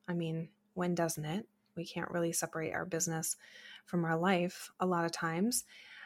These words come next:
but it's something that I really struggled with in the beginning of starting my business, and it's kind of <laughs> crept back in, back into my, um,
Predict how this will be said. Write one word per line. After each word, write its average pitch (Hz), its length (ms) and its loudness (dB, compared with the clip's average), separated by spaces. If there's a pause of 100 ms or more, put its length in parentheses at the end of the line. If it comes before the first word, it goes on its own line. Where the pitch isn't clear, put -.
(380)
but 240 260 6 (320)
it's 247 180 10
something 339 300 6
that 427 140 8
I - 20 10
really 214 320 6
struggled 180 480 2
with 170 220 4
in 180 100 6
the 170 80 4
beginning 165 880 2 (180)
of 185 100 -4
starting 165 400 2
my 160 140 0
business, 156 480 -2
and 196 160 2
it's - 140 -2
kind 190 280 0
of 190 180 -2 (360)
<laughs> - 400 -12
crept - 500 2
back 185 300 2
in, 190 240 8 (640)
back 226 220 8
into 220 320 8
my, 160 480 6
um, 165 460 2